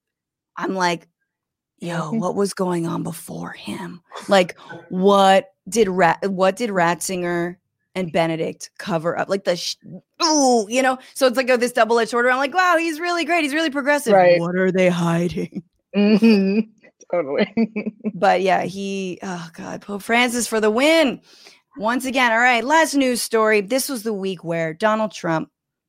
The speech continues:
Speaker 1: pardoned a turkey for the crime of being delicious.
Speaker 2: <laughs>
Speaker 1: And p-, pardoned former National Security Advisor Michael Flynn for the crime of lying to the F B I about communicating with Russia in the lead up to the twenty sixteen election,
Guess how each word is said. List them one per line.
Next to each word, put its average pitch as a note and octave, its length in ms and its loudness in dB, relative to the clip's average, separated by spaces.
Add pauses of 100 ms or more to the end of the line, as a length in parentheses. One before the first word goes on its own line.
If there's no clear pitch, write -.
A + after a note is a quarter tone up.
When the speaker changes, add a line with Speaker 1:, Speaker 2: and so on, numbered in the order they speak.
(220)
Speaker 1:
pardoned F3 400 0
a F#3 40 -10
turkey D3+ 640 -8 (140)
for - 180 -6
the E3+ 100 -2
crime F3+ 600 -2
of E3 160 -14
being E3 400 -4 (320)
delicious. - 640 -8 (260)
Speaker 2:
<laughs> C3 60 -14 (300)
Speaker 1:
And F3 280 -4 (400)
p-, C4 120 2 (160)
pardoned G#3+ 440 4
former B3 360 4
National B3 340 0
Security C4 440 -4
Advisor G#3+ 340 2
Michael A3+ 260 -4
Flynn E4+ 300 -2
for C#4+ 100 -6
the B3 80 -2
crime C4 400 0
of G3 160 -6
lying A#3+ 360 0
to B3 100 -10
the A#3 120 -2
F A#3+ 160 -4
B A#3 120 -2
I A#3 140 2
about G#3+ 280 0
communicating G#3+ 720 -6 (320)
with G#3+ 160 -2
Russia A3 380 2
in G#3 100 0
the G#3 100 0
lead G3 200 0
up F#3+ 100 0
to - 80 -12
the F#3+ 80 -4
twenty F#3 300 -4
sixteen F#3+ 340 -8
election, F#3+ 480 -4